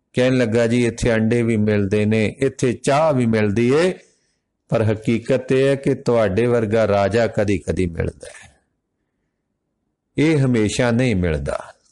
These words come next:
ਬਸ ਇੰਨੀ ਦੇਰ ਕਹਿਣ ਸੀ, ਸੀ। ਸੌ ਰੁਪਇਆ ਕੱਢਿਆ ਤੇ ਦੇ ਕੇ ਚਲਾ ਗਿਆ।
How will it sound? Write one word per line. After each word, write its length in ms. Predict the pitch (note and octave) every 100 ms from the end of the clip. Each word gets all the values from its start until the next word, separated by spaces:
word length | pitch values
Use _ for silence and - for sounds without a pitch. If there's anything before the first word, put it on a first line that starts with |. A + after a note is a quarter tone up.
| _ _ _ _ _ _ _ _ _ _
ਬਸ 260 | A2 C3+ C3+
ਇੰਨੀ 320 | C3+ B2 C3+
ਦੇਰ 360 | C3 A#2 A#2 A2
ਕਹਿਣ 320 | A#2+ A#2+ A#2
ਸੀ, 420 | F#2 - - F2+
ਸੀ। 200 | F2 - - _ _ _ _ _ _ -
ਸੌ 360 | - A#2+ B2+
ਰੁਪਇਆ 360 | A#2+ - A#2 G#2+
ਕੱਢਿਆ 400 | - G#2+ A2 G2+
ਤੇ 160 | G#2
ਦੇ 220 | F#2 G2 F#2
ਕੇ 160 | -
ਚਲਾ 320 | D#2 F2 D2+
ਗਿਆ। 260 | A1+ - -